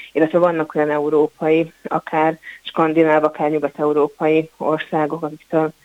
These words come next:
érdemes tanulni, és persze megnézni a, a többi országnak az ifjúsági munkáját is, hogy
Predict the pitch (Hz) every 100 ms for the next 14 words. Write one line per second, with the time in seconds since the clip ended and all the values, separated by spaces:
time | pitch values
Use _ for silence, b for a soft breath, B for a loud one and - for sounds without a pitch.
0 | B B - 147 156 160 165 165 - 170
1 | 185 190 196 185 B - - 165 147 160
2 | 143 - 143 151 156 151 151 147 _ _
3 | - - 165 156 151 156 160 156 151 147
4 | 160 147 160 - 160 160 160 156 156 175
5 | 160 156 175 - 175